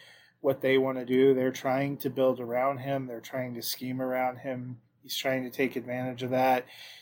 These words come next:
He is a, a rushing weapon, but we saw his, you know, his completion percentage went from fifty-two point eight as a rookie up to fifty-eight point eight. He had, uh, over a thousand more yards, ten more touchdowns, and reduced his interceptions. Those are all,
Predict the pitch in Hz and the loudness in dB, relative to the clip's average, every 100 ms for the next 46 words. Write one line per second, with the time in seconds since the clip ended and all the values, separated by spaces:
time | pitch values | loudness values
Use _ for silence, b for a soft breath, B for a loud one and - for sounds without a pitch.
0 | B _ 143 135 135 127 - 143 127 123 | B _ 0 2 4 2 0 -2 -2 -2
1 | 127 - - 135 131 135 135 139 - 147 | -8 -12 -2 0 0 2 2 2 2 2
2 | 139 139 147 143 131 127 127 156 156 156 | 4 4 2 0 0 0 0 6 8 8
3 | 143 135 127 - 131 135 127 127 - 139 | 6 0 0 -6 -8 -8 -8 -8 -8 0
4 | 151 170 170 156 143 151 151 143 143 127 | 2 2 0 -2 0 2 2 0 -2 -4
5 | - 127 151 147 151 - 151 135 147 139 | -6 -4 -2 -2 -4 -4 -6 -2 -2 2
6 | 135 131 127 123 127 123 131 127 123 B | 0 0 -4 -4 -4 -2 0 -2 -4 B
7 | B - 151 - 131 147 - 127 131 151 | B 2 2 2 -2 -2 0 4 4 4
8 | - 147 139 139 139 135 - 127 123 120 | 0 -4 0 2 2 0 -4 -4 0 2
9 | 117 - - 131 117 - 131 127 117 135 | 0 -2 -4 0 0 0 -4 -4 0 4
10 | 131 127 127 117 113 120 143 143 143 139 | 4 2 -4 -6 -2 4 6 6 4 0
11 | - - - - 147 143 127 107 - 147 | -8 -10 -10 -2 -2 0 -4 -4 0 0
12 | - - 143 143 143 - B B B 135 | 2 2 4 4 2 -4 B B B -2
13 | 127 120 135 131 135 120 135 123 - 127 | 0 2 2 2 -4 -4 -6 -4 0 0
14 | 123 - 113 113 - 127 120 120 127 139 | -2 -6 -6 -8 -4 -4 0 2 6 6
15 | 147 147 | 6 0